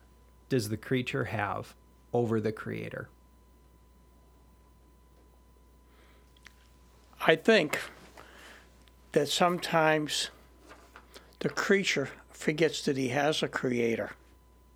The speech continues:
Speaker 1: <laughs> That's fair. That's totally fair.
Speaker 2: So subsequently, the creature thinks that he is the creator of his own universe.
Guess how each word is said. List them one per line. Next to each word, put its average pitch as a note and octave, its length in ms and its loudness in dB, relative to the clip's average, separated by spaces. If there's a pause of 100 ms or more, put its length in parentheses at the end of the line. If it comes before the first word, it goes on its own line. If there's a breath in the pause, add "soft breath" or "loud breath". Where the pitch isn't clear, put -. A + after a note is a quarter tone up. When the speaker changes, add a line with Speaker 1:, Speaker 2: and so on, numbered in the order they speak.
(100)
Speaker 1:
<laughs> - 840 -20
That's C3+ 560 0
fair. F#2+ 360 -4 (240)
That's B2+ 240 -2
totally A#2+ 340 2
fair. G2+ 320 -4 (460 loud breath)
Speaker 2:
So - 260 -2
subsequently, E3 880 2
the D3+ 220 -4 (120)
creature F#3+ 520 0
thinks E3+ 500 0 (220)
that E3 360 2 (240 loud breath)
he A#3 360 2
is D#3 160 0
the D#3 140 0
creator D3+ 600 2
of C#3+ 220 -2
his C#3 240 -2
own C#3+ 180 2
universe. C#3 680 -2